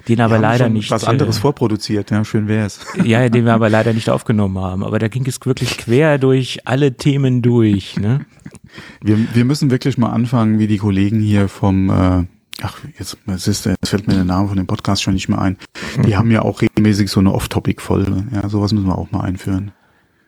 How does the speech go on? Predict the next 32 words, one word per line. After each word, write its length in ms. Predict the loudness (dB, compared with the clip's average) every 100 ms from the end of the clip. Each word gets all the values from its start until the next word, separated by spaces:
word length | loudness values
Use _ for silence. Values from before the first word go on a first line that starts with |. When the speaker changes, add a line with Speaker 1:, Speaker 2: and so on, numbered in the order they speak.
| _ -4
Speaker 1:
Ja, 400 | 2 4 4 2
okay, 360 | 0 0 -2 -2
aber 120 | -4
ich 100 | -2
glaube, 260 | 0 0 2
das 200 | 0 -2
will 80 | -2
keiner 300 | 0 2 2
hören. 260 | 0 -2 -8 _ _ _ _ _ _ _ _ _ _ -6
Speaker 2:
Das 200 | -2 2
ist 80 | 2
eine 100 | 2
andere 300 | 0 -2 -2
Frage. 420 | -6 -6 -4 -4
<laughs> 40 | -4 -6 -2 -2 0
Speaker 1:
Da, 140 | 0
da 140 | 2
müsste 260 | 2 0 0
man 120 | 2
dann 160 | 2 2
wirklich 240 | 2 0
mal 140 | 0 0
ganz 600 | 0 0 2 2 0 0
genau 400 | 2 4 4 2
die 340 | 2 -2 -2
Downloadzahlen 1160 | -2 2 2 0 -2 -6 -4 -2 0 2 2 2
bei 120 | 0
dieser 260 | 0 0 0
Off-Topic-Folge 840 | -2 -2 0 -2 -2 -2 0 0
analysieren 920 | 2 2 2 2 2 2 2 2 0 -2
und 240 | -4 -6
dann 300 | -6 -6 -10